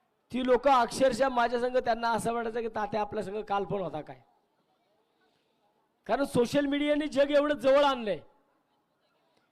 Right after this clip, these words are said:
आणि ह्याचा अंदाज ह्या भारतीय जनता पार्टी आणि काँग्रेसला कधी आलाच नाही ना येणार पण नाही, कारण यांच्या दोन्ही उमेदवारांनी कधी सोशल मीडिया हँडलच केली नाही.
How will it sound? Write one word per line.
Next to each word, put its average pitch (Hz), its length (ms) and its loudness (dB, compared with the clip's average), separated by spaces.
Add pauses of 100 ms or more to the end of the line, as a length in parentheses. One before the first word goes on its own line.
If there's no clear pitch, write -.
(1200)
आणि 214 160 2
ह्याचा 220 340 4
अंदाज 254 440 2
ह्या 240 460 2 (400)
भारतीय 196 320 -4
जनता 233 320 -2
पार्टी 226 400 -2
आणि 233 200 0
काँग्रेसला 220 560 -2
कधी 208 180 -4
आलाच 202 440 -2
नाही 208 160 -8
ना 190 120 -10
येणार 175 340 -4
पण 165 200 -8
नाही, 127 160 -14 (1700)
कारण 254 220 2
यांच्या 262 220 4
दोन्ही 269 320 4
उमेदवारांनी 302 560 4
कधी 311 260 2
सोशल 277 380 2
मीडिया 311 280 2
हँडलच 262 420 2
केली 302 200 0
नाही. 208 180 0